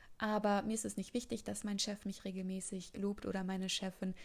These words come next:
Ich gebe mir die Anerkennung, die ich brauche, selbst. Dann nimmst du diese Situation vielleicht sogar als weniger stressig wahr. Sie fällt dir vielleicht sogar gar nicht erst auf und du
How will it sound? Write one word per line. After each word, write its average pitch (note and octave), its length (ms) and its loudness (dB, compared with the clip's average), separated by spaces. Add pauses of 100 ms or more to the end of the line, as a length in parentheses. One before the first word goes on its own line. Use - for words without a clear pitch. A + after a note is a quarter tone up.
(160)
Ich - 220 2
gebe G#3+ 240 4
mir G3 160 4
die - 220 -4
Anerkennung, G3 600 2
die C4+ 120 -6
ich - 160 -8
brauche, F#3 380 -2
selbst. F#3 560 0
Dann G3 140 2
nimmst A#3+ 280 2
du A3 60 2
diese A#3+ 360 2
Situation A#3 840 4 (840)
vielleicht B3+ 360 2
sogar B3 240 4
als G#3 220 4
weniger C4 340 6
stressig G#3+ 520 0
wahr. A#3 360 4
Sie G#3 120 0
fällt A3+ 300 0
dir G#3 240 2 (100)
vielleicht G#3+ 340 4
sogar G3+ 240 2
gar G3 200 2
nicht G3+ 220 0
erst - 280 -6
auf G3 320 2
und F#3+ 160 0
du F#3 220 2